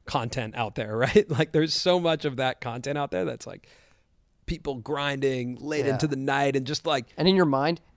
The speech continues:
Speaker 2: everyone works out, everyone eats healthy
Speaker 1: Yeah.
Speaker 2: and they have a killer business.
Speaker 1: And I think when, when you're, when you're trying to make something, when you're trying to get something off the ground,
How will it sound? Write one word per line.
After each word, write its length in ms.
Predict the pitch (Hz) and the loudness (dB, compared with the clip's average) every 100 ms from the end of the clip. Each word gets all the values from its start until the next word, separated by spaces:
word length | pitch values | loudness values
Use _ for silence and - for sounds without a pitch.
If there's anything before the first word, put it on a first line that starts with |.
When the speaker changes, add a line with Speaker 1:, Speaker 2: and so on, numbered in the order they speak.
| - | 2
Speaker 2:
everyone 560 | 175 147 170 160 147 | 4 4 4 4 2
works 280 | 139 139 - | 2 0 0
out, 360 | 139 127 127 - _ _ - 170 | -2 0 0 -4 _ _ 0 2
everyone 380 | 160 151 147 | 4 4 2
eats 180 | 143 135 | 0 -2
healthy 440 | 143 127 123 139 143 | -2 -4 -4 -8 -8
Speaker 1:
Yeah. 140 | 160 147 | -10 -2
Speaker 2:
and 240 | 151 143 127 | 2 2 2
they 80 | 117 | 0
have 160 | 120 | -2
a 40 | 110 | -4
killer 280 | - 120 | -4 -4
business. 520 | 110 117 110 107 - - | -4 -6 -8 -12 -14 -4
Speaker 1:
And 120 | 240 | 0
I 80 | 285 | 2
think 200 | 294 320 | 2 -2
when, 280 | - 185 - | -2 -2 -2
when 160 | 151 160 | 0 2
you're, 320 | 156 151 143 - - | 4 2 0 -4 -10
when 160 | 151 | -4
you're 100 | 139 | -4
trying 200 | 127 208 | 0 2
to 40 | 247 | 2
make 180 | 143 147 | 0 -4
something, 320 | 156 131 120 | -6 -8 -8
when 100 | 131 | -6
you're 40 | |
trying 140 | 160 233 | -2 -2
to 40 | |
get 140 | 151 147 | -2 -6
something 180 | 160 131 | -6 -6
off 100 | 135 | -6
the 80 | |
ground, 380 | 113 113 120 151 | -8 -6 -6 -6